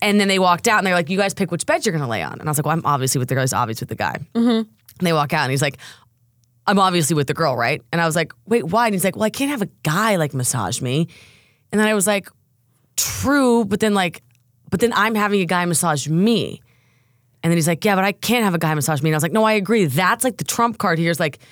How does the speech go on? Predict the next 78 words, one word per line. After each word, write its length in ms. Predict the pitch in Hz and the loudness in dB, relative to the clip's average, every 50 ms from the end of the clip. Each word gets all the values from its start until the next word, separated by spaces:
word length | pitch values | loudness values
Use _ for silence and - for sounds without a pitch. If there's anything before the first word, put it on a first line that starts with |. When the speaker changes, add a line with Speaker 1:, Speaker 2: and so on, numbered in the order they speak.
| - - _ _ _ _ _ _ _ _ _ _ _ _ | -20 -20 _ _ _ _ _ _ _ _ _ _ _ _
Speaker 1:
a 60 | - 165 | -4 -2
guy, 260 | 143 208 196 208 - | 0 2 2 2 2
like, 100 | - 208 | 0 0
I 100 | 240 277 | 2 2
can 100 | 302 262 | 0 0
have 120 | 247 254 226 | 0 0 -2
a 40 | 208 | 0
girl 160 | 160 180 170 | 0 0 0
massage 280 | 160 151 170 160 147 131 | 0 0 0 0 0 0
me 100 | 160 156 | 0 0
any 140 | 175 185 147 | 0 0 0
day." 140 | 87 - - | -2 -2 0
Speaker 2:
Yeah. 420 | - 220 277 427 440 - 170 135 170 - - _ - | 0 2 2 2 2 0 -4 -6 -8 -12 -14 _ -2
Speaker 1:
But 80 | 190 | 0
I 40 | 190 | 2
was 60 | 185 | 2
like, 80 | 180 185 | 2 2
"I 60 | 196 190 | 0 0
do 220 | 165 143 240 294 302 | 0 0 0 -2 0
agree 240 | 247 202 226 220 190 | 0 0 2 2 2
the 80 | 170 | 2
guy 360 | 151 135 131 196 190 202 220 | 0 -2 0 0 2 2 0
can't 220 | 220 214 233 220 202 | 0 0 0 0 0
have 100 | 190 160 | 0 0
a 60 | 147 | -2
guy 340 | 139 - - 202 214 233 247 | -4 -2 0 2 2 2 2
massage 480 | 220 185 156 - 156 135 123 127 135 - | 2 0 0 0 0 0 0 -2 -2 -2
him." 340 | 156 135 131 131 139 151 139 - _ _ _ _ _ _ _ _ - | -2 0 0 0 0 -2 -4 -6 _ _ _ _ _ _ _ _ -6
But 100 | 170 180 | -2 0
then 100 | 208 208 | 2 2
I 60 | 196 | 2
was 100 | 185 160 | 2 0
like, 160 | 180 170 139 | 0 -2 -4
"But 120 | - - | -4 -2
then 160 | - 226 214 - - | 0 0 0 0 0
I'm 220 | 190 220 254 262 | 0 2 2 2
having 220 | 233 214 202 190 180 | 2 2 2 0 0
a 20 | |
guy 160 | 170 185 175 180 | 0 0 0 0
massage 300 | 175 - 185 180 165 160 | 0 0 0 0 2 2
me. 80 | 202 | 0
Are 40 | 175 | 0
you 180 | 147 135 202 - | 0 0 -2 -2
cool 180 | - - 208 | -2 0 0
with 160 | 190 - - | 0 0 0
that?" 220 | - 196 240 285 294 | 0 0 2 2 2
And 80 | 254 | 2
he's 100 | 226 180 | 0 0
like, 140 | 175 165 160 - | 0 0 0 0
"I'm 100 | 156 170 | 0 0
gonna 120 | 185 190 | 0 2
have 140 | 185 175 156 | 0 0 0
the 80 | 170 160 | -2 -2
girl 160 | 156 180 170 | 0 0 0
massage 320 | 165 156 - 170 156 147 | 0 0 0 0 0 0
me. 280 | 156 208 214 196 180 147 - - - - - - _ - | 0 0 2 0 0 -2 -6 -12 -20 -20 -20 -20 _ -4
Are 80 | 143 | -2
you 140 | 165 202 208 | 0 0 0
cool 180 | - - 208 190 | 0 0 2 2
with 140 | 180 170 | 0 0
that?" 180 | - 190 220 254 | 0 2 2 2
And 80 | 262 226 | 2 2
I 40 | |
was 60 | 196 170 | 2 0
like, 120 | 190 - | 0 -2
"I'm 160 | - 190 190 185 | 0 0 2 4
more 220 | 202 240 269 - | 4 4 4 2
cool 220 | - - - 269 233 | 2 0 0 0 0
with 200 | 202 165 135 135 | 0 0 0 0
that 260 | 196 220 226 233 233 | 4 4 4 4 2
than 100 | 220 202 | 0 0
making 300 | 196 196 190 - 190 185 | 0 0 0 0 0 0
you 160 | 165 170 202 214 | 2 2 2 2
have 160 | 208 196 147 | 2 0 0
the 80 | 139 165 | -2 -4
guy 340 | 147 131 170 170 180 202 196 | -2 0 2 2 2 2 0
massage 560 | 180 156 135 - - 156 196 302 - - 160 | 0 -2 -4 -2 0 2 2 2 0 0 -2
you." 300 | 160 143 143 226 349 330 | -2 0 0 -2 -2 -4